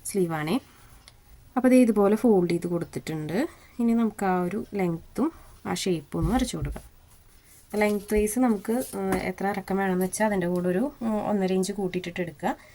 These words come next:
അപ്പോൾ ഞാൻ ഏകദേശം ഇവിടെ ഒരു അഞ്ച് ഇഞ്ച് എടുത്തിട്ടുണ്ട് ലെങ്ത്. അതിന് ശേഷം ദേ ഇങ്ങനെയാണ് നമ്മൾ അഞ്ച് ഇഞ്ചിൻ്റെ ആ ഒരു ക്ലോത്ത് ഇരിക്കണേ. ഇനി നമുക്കിതൊന്ന് ഷേപ്പ് ചെയ്ത് വരച്ചു കൊടുക്കാം. അപ്പോൾ ഷേപ്പ് ചെയ്യുമ്പോൾ നമുക്ക് പ്രത്യേകിച്ച് ഞാൻ അളവുകളൊന്നും മാർക്ക് ചെയ്ത് കൊടുക്കാറില്ല കേട്ടോ.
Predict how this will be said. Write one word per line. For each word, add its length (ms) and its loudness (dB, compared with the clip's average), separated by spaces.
അപ്പോൾ 180 -6
ഞാൻ 100 2
ഏകദേശം 360 -2
ഇവിടെ 160 -2
ഒരു 80 -2
അഞ്ച് 300 0
ഇഞ്ച് 180 0
എടുത്തിട്ടുണ്ട് 480 -4
ലെങ്ത്. 340 -4
അതിന് 200 4
ശേഷം 260 2
ദേ 60 0
ഇങ്ങനെയാണ് 400 4
നമ്മൾ 180 4
അഞ്ച് 240 2
ഇഞ്ചിൻ്റെ 320 0
ആ 60 -2
ഒരു 120 -10
ക്ലോത്ത് 280 -6
ഇരിക്കണേ. 280 -4
ഇനി 160 2
നമുക്കിതൊന്ന് 640 2
ഷേപ്പ് 360 0
ചെയ്ത് 180 0
വരച്ചു 280 -4
കൊടുക്കാം. 240 -12
അപ്പോൾ 180 -4
ഷേപ്പ് 260 0
ചെയ്യുമ്പോൾ 260 2
നമുക്ക് 300 2
പ്രത്യേകിച്ച് 420 -2
ഞാൻ 160 2
അളവുകളൊന്നും 540 0
മാർക്ക് 220 -4
ചെയ്ത് 180 -8
കൊടുക്കാറില്ല 460 -8
കേട്ടോ. 160 -6